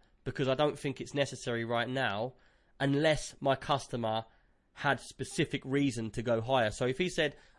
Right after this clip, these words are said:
I will go to him, "What are you using this computer for? Is it for gaming? Is it for video editing? Is it for rendering? Is it for artwork?" And, and from that, then I would go forward. So if he said, "Oh, well, I do a bit of video editing every now and then," I'd be like, Right, well, I think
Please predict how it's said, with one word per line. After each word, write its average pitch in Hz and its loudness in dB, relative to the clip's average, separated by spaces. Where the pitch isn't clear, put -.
I 180 8
will 185 8
go 156 4
to 147 -2
him, 151 0
"What 165 6
are 180 4
you 185 -2
using 165 -2
this 165 -4
computer 165 -4
for? 147 -2
Is 127 -10
it 135 -12
for - -14
gaming? 190 0
Is 131 -10
it 131 -6
for 120 -10
video 175 0
editing? 180 -4
Is 131 -10
it 127 -8
for 123 -8
rendering? 143 -4
Is 135 -10
it 131 -16
for 131 -6
artwork?" 160 -2
And, 135 -2
and 143 -2
from 175 2
that, 127 2
then 143 4
I 127 4
would 117 -2
go 117 2
forward. 117 -2
So - 0
if 139 -2
he 196 0
said, 160 -4
"Oh, 123 -8
well, 135 0
I 139 0
do 185 2
a 151 0
bit - -4
of 120 -6
video 139 2
editing 101 -6
every 101 -6
now 98 -4
and 101 -6
then," 127 -6
I'd 123 -4
be 120 -4
like, 120 -4
Right, 123 -2
well, 120 -4
I 123 0
think - -6